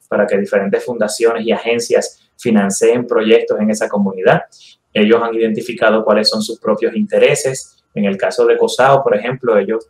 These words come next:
estaban faltos de una clínica de salud para poder tener acceso a la salud en esas comunidades. Son comunidades no solamente que fueran desventajadas, sino que son comunidades rurales y bastante alejadas. Incluso en el mismo centro de Utuado,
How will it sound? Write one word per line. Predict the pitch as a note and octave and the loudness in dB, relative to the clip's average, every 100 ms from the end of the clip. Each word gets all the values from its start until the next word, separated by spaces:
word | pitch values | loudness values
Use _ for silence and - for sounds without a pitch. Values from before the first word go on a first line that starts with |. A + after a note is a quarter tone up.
| - | -8
estaban | G#2+ - G#2 G#2+ A2 G#2+ - _ | -6 -2 0 0 -2 -6 -10 _
faltos | - G#2+ G#2 - B2 | -4 0 0 2 2
de | A#2 | 2
una | G#2 G#2+ A2+ A2 | 0 0 0 -4
clínica | - B2 D#3 C3+ G#2+ G2 | -6 -2 -2 -2 -4 -4
de | G2 | -4
salud | - G2 A2 A2 _ _ _ | -4 -4 -4 -6 _ _ _
para | G#2+ G#2+ | 0 2
poder | - F#2+ F#2+ - | 2 2 2 2
tener | A2+ G#2+ | 2 4
acceso | A2 A2 A#2 A2+ A#2 | 2 2 2 4 4
a | |
la | G2+ | 2
salud | G2 F#2+ G2+ F3+ - _ - | 0 0 0 0 -6 _ -8
en | G#2+ G#2+ | -2 0
esas | G2 A#2 | 0 -2
comunidades. | A#2 G#2+ G2+ C#3+ E3+ B2+ | 0 0 2 4 4 2
Son | A#2 | -2
comunidades | A2 G#2+ A2 A2 A2+ | -2 0 2 2 2
no | A2+ | 0
solamente | A2 A2+ A#2 A#2+ A#2 | -4 -4 -6 -6 -4
que | |
fueran | A#2 A2+ A#2 | -2 -4 -2
desventajadas, | A2+ A2+ - A2 D3 D#3+ D#3 | 0 0 0 -2 2 2 0
sino | A2+ G2+ | -4 -4
que | G#2 | -4
son | - A2 C#3 | -6 -6 -6
comunidades | - B2 A2 A2+ C#3+ | -6 -4 0 0 0
rurales | A#2 G#2+ C3 C#3+ | 0 2 2 2
y | |
bastante | - - A2 D#3 F3+ | 0 0 -2 -2 0
alejadas. | A#2 - G2+ F#2+ - - _ | 0 2 0 -2 -8 -20 _
Incluso | B2+ A2+ B2+ D#3+ | -6 0 2 2
en | |
el | C#3 | 2
mismo | B2 C#3+ | 0 -2
centro | D#3 D#3 D3+ C3 | 0 0 2 0
de | |
Utuado, | - C#3+ C#3+ G2+ | 2 4 4 2